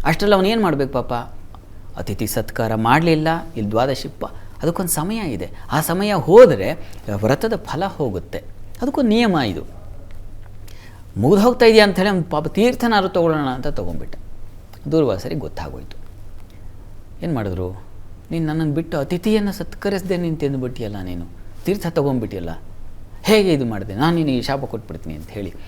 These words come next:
ಈ ರೀತಿಯ ಒಂದು, ಆ, ಯುದ್ಧವೇ ಆಗೋಯ್ತು.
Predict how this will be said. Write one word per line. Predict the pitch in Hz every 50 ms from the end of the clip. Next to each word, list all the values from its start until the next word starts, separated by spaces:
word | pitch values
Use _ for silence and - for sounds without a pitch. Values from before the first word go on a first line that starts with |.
| - - - - - -
ಈ | 131 165 233
ರೀತಿಯ | 120 - 190 - - 175 165
ಒಂದು, | 147 131 123 117 110 104 95 90
ಆ, | 87 - - - - - - - - 80 80 - 98 107 98 92 95 92 90 - - - 90 85 85
ಯುದ್ಧವೇ | 82 95 127 139 135 156 180 190 190
ಆಗೋಯ್ತು. | 175 151 120 98 95 87 - -